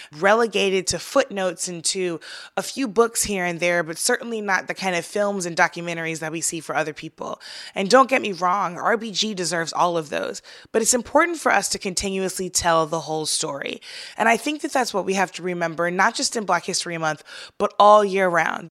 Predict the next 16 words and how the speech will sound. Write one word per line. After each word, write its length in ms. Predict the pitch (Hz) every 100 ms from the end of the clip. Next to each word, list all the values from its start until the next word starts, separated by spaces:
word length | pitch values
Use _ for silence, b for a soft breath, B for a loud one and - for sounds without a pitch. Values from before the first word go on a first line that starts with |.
| _ -
I 140 | 180 220
celebrate 460 | - 190 180 175
Black 180 | 175 160
history 380 | 185 - 175 175
all 200 | 156 160
year, 380 | 156 160 156 151 B B -
as 280 | 208 233 -
should 300 | 180 - 240
we 160 | 202 214
all, 180 | 226 214
because 240 | 180 170
Black 260 | 143 185 202
history 320 | 247 - 214
is 100 | 190
American 440 | 165 190 233 185
history. 440 | 165 156 - 190